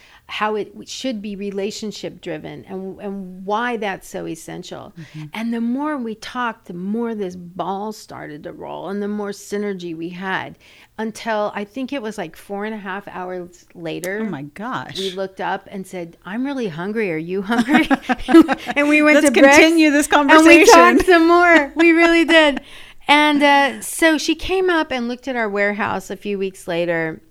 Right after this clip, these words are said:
Speaker 1: and, um, we just had a really honest conversation with each other. And she just said, "Look, I can invest in you personally, but what I envision is so much bigger than what we can do with just even me investing. I, I feel like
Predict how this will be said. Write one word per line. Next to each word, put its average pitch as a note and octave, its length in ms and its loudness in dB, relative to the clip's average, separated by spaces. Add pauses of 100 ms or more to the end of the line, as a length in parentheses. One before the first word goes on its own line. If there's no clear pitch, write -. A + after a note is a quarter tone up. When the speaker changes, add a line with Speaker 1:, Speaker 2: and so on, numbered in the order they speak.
(200)
Speaker 1:
and, G3+ 460 -4
um, F3+ 560 -6 (240)
we A3 160 -6
just B3+ 240 -12
had A#3+ 180 -6
a G3+ 80 -2
really F#3+ 600 -6
honest F3+ 460 -10
conversation F3 640 -10
with E3 160 -14
each E3 160 -16
other. D3+ 220 -12
And F3 160 -12
she G3 100 -12
just G3 220 -12
said, G3 180 -6
"Look, G3+ 300 -8 (600)
I B3+ 180 -6
can D#4+ 200 -4
invest A3+ 400 -6
in A3+ 140 -8
you G3 80 -6
personally, A3+ 760 -10 (180)
but - 200 -12 (460)
what G#3+ 460 -4
I A#3+ 220 -4
envision G3+ 580 -8
is E3 180 -12
so - 400 -12
much F#3 300 -12
bigger E3+ 400 -8
than F#3 180 -8
what F3+ 160 -8
we G#3 80 -12
can F3+ 200 -12
do F3 180 -8
with E3+ 120 -10
just F3+ 280 -16
even E3 280 -10
me F#3+ 200 -4
investing. D#3+ 580 -10
I, G3+ 320 0
I A3 160 0
feel A#3 240 -8
like F#3 340 -6